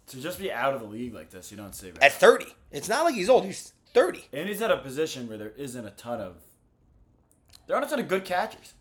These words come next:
Speaker 2: Correct. Never decided. I, it was a combination of he never really c-,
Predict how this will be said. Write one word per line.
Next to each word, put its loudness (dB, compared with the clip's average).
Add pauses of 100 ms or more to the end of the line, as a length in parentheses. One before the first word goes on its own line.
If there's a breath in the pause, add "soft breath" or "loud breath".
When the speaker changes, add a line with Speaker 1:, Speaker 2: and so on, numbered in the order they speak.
Speaker 2:
Correct. -2 (600)
Never 0
decided. 0
I, -2 (480 loud breath)
it 2
was 2
a -4
combination 4
of 0
he -4
never 0
really 0
c-, -14